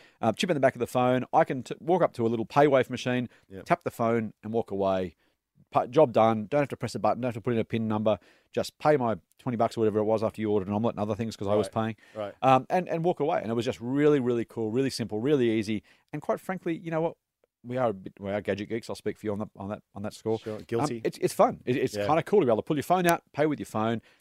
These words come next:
Speaker 1: I could have used a card. It makes
Speaker 2: Feels
Speaker 1: no
Speaker 2: as though it's
Speaker 1: difference.
Speaker 2: free too, doesn't
Speaker 1: Well,
Speaker 2: it? 'Cause I haven't actually
Speaker 1: and it's
Speaker 2: taken
Speaker 1: kinda
Speaker 2: any
Speaker 1: cool.
Speaker 2: money out
Speaker 1: It's,
Speaker 2: of
Speaker 1: you
Speaker 2: my
Speaker 1: know, you,
Speaker 2: wallet.
Speaker 1: you feel like you're, you're achieving something. Sad is my
Speaker 2: <laughs>
Speaker 1: life.
Speaker 2: Which is probably the danger of it, really.
Speaker 1: Exactly.
Speaker 2: So, so what, I'm, I'm loading up some cash onto Google, am I? Or how, how does this work?
Speaker 1: Well, here's the beauty of it. Like Android, like Apple Pay, I should say, and others,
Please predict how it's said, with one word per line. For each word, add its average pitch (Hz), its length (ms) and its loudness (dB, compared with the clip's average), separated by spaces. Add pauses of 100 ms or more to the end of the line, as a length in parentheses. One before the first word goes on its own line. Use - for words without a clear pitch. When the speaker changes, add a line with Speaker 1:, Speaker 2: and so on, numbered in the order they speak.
(180)
Speaker 1:
I - 100 -14
could 113 120 -6
have 101 60 -4
used 85 120 -10
a - 60 -16
card. 107 280 2
It 85 40 -6
makes - 80 6
Speaker 2:
Feels 190 140 10
Speaker 1:
no - 20 4
Speaker 2:
as 139 60 4
though 120 100 4
it's - 100 -4
Speaker 1:
difference. 151 120 -6
Speaker 2:
free 127 240 2
too, 131 200 2
doesn't 117 280 -2
Speaker 1:
Well, 277 80 10
Speaker 2:
it? - 20 6
'Cause 160 80 6
I 156 40 8
haven't 160 160 6
actually - 280 2
Speaker 1:
and 180 80 2
it's 415 120 8
Speaker 2:
taken 175 100 8
Speaker 1:
kinda 302 160 8
Speaker 2:
any 143 80 0
Speaker 1:
cool. 285 160 8
Speaker 2:
money 440 100 6
out - 60 6
Speaker 1:
It's, - 80 2
Speaker 2:
of - 80 -2
Speaker 1:
you 196 60 2
Speaker 2:
my 185 80 6
Speaker 1:
know, 190 60 2
you, - 60 4
Speaker 2:
wallet. - 120 0
Speaker 1:
you 190 80 4
feel 202 120 2
like 175 160 2
you're, 170 120 2
you're 147 140 0
achieving 147 300 4
something. 107 260 -4
Sad 110 240 -2
is 90 80 -8
my 95 100 -2
Speaker 2:
<laughs> 92 120 0
Speaker 1:
life. 90 180 -6 (140)
Speaker 2:
Which 135 160 -18
is 170 100 -8
probably 202 220 0
the 113 100 -4
danger 120 400 -4
of 107 140 -4
it, 101 160 -8
really. 131 140 2
Speaker 1:
Exactly. 104 320 -2 (120)
Speaker 2:
So, 233 500 6
so 220 120 4
what, 214 100 6
I'm, 180 160 4
I'm 160 140 0
loading 160 240 4
up 151 100 -4
some 127 140 -8
cash 156 400 -8
onto 139 320 -2
Google, 185 420 2
am 202 140 -2
I? 208 200 -2
Or 123 260 4
how, 151 200 -4
how 165 160 -2
does 156 120 -2
this - 180 -12
work? 110 180 -6 (120)
Speaker 1:
Well, 151 80 0
here's 226 160 2
the 127 60 -6
beauty 180 200 2
of 117 120 4
it. - 100 -4
Like 127 340 0
Android, 131 420 0
like 156 160 8
Apple 135 200 2
Pay, 107 100 0
I 92 60 2
should 95 180 -6
say, 92 100 -8
and 92 120 -2
others, 95 280 -4